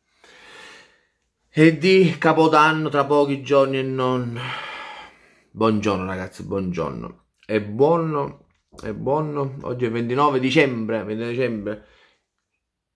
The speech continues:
Diciottesima giornata, penultima alla fine di questa, di questa andata.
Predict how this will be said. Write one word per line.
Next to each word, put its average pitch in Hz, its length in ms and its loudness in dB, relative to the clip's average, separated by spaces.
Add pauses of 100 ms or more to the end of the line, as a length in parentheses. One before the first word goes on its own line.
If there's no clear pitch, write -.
(220)
Diciottesima 110 640 0
giornata, 101 800 -2
penultima 120 840 -2 (360)
alla 104 240 -4
fine 117 260 -2
di 104 80 -2
questa, 104 580 -2 (720)
di 110 140 -4
questa 113 300 2
andata. 143 640 2